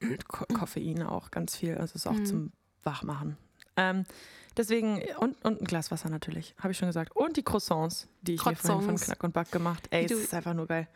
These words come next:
Speaker 2: die du hier so
Speaker 1: Ah,
Speaker 2: wegmümmelst.
Speaker 1: Hammer. <laughs> Ich bin bei meinem vorletzten Croissant, fast, fast, fast aufgegessen. Und das letzte,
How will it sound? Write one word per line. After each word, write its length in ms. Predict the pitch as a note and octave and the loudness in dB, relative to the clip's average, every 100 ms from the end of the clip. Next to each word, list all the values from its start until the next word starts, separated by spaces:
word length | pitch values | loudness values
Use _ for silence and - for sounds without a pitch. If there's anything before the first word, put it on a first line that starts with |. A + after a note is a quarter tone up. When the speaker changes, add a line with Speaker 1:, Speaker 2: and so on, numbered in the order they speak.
| - | -6
Speaker 2:
die 80 | G#3 | -2
du 80 | G#3+ | 0
hier 180 | G#3+ | 0
so 80 | G#3 G3+ | 2 4
Speaker 1:
Ah, 60 | |
Speaker 2:
wegmümmelst. 680 | A#3 G3 G#3 G3+ E3+ E3+ - | 6 4 2 2 0 0 -6
Speaker 1:
Hammer. 280 | - - - | -12 -20 -6
<laughs> 340 | C4 D4 D#4+ - - - | -2 0 0 -2 -16 -12
Ich 120 | G#3 | -4
bin 100 | D4 F4 | 0 2
bei 80 | E4+ | 2
meinem 220 | C#4 C4+ | 2 0
vorletzten 520 | - B3+ A#3+ - - | 0 2 2 -2 -2
Croissant, 460 | A3 G#3 F#3+ - - | 0 0 -2 -4 -6
fast, 320 | - F#3+ - | -4 -6 -6
fast, 400 | - A#3+ - - | -6 -6 -6 -10
fast 260 | - A#3 C4+ | -4 0 4
aufgegessen. 440 | C4+ A3+ B3 B3 | 4 2 0 0
Und 80 | G3 | -2
das 80 | G3+ | 0
letzte, 340 | C4+ - C#4 | 0 2 0